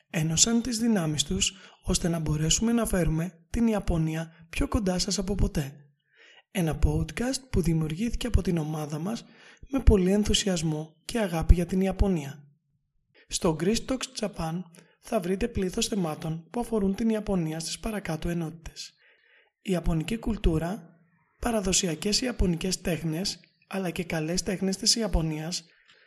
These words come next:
η Ιαπωνία σήμερα, γλώσσα, έθιμα, κουζίνα και φαγητό που είμαστε σίγουροι ότι θα λατρέψετε σαν Έλληνες,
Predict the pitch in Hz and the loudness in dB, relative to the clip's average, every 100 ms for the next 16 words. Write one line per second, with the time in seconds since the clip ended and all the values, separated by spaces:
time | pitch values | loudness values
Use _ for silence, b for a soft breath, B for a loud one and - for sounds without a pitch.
0 | b b b - 254 226 - 185 170 185 | b b b -2 2 4 4 2 2 0
1 | - 190 151 143 143 - - _ 170 160 | 2 2 0 -4 -8 -18 -20 _ -4 -2
2 | 156 156 196 240 302 - _ - 170 151 | 0 0 0 -2 -6 -16 _ -6 -2 -2
3 | 185 160 214 269 B B B _ - 180 | -2 -2 -4 -6 B B B _ -2 0
4 | 156 170 196 208 180 156 151 151 175 - | 0 0 0 0 -2 -2 -4 -6 -6 -12
5 | - 220 214 214 208 - 254 240 208 165 | -8 -4 -2 -2 2 2 2 2 2 2
6 | 170 156 151 156 165 - 160 160 - 165 | -2 -4 -4 -2 -2 -2 -6 -4 -4 -2
7 | 156 143 143 165 214 - _ | -6 -6 -4 -2 -4 -6 _